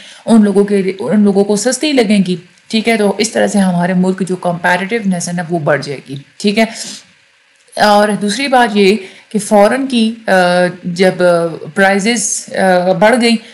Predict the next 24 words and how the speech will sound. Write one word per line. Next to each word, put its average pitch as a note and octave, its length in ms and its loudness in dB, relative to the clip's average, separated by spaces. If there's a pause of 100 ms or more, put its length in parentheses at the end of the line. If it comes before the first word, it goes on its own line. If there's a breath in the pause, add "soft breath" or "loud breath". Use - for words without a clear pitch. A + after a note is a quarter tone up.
(240 loud breath)
nominal A3 440 4
exchange F#3+ 600 -4
rate F3+ 220 -2
depreciates F#3 880 0
अगर F3 240 0
कर E3+ 200 2
जाता D3+ 280 -8
है, D3+ 60 -10
depreciate F#3+ 520 0
कर G3 80 -2
जाता G3 220 0
है, G#3 140 0
यानी F3+ 220 0
कि F#3 320 -4 (420 loud breath)
इसमें G3+ 460 2 (160)
क्या G3+ 160 2
है G3 220 -2
कि G#3 80 -4
हमारा F3 460 -2
अपना G3+ 580 0
जो F3 240 -2 (120)
पैसा F#3 340 2
है A3 140 2
ना, F3 160 -6